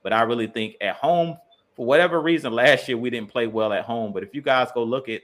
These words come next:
the wins that we've had, this year we played well at home.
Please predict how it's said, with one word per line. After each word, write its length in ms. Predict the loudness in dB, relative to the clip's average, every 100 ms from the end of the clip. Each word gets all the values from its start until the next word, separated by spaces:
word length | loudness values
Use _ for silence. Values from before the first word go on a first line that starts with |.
| _ _
the 100 | -10
wins 340 | -4 0 0 0
that 160 | -2 -2
we've 180 | -4
had, 440 | -2 0 0 -4 -10 _ _ _ _ _ _ _ -4
this 280 | -2 -2
year 280 | 0 2 2
we 120 | 0 -4
played 280 | 0 2
well 300 | 2 4 4
at 100 | 4 0
home. 400 | -4 -6 -12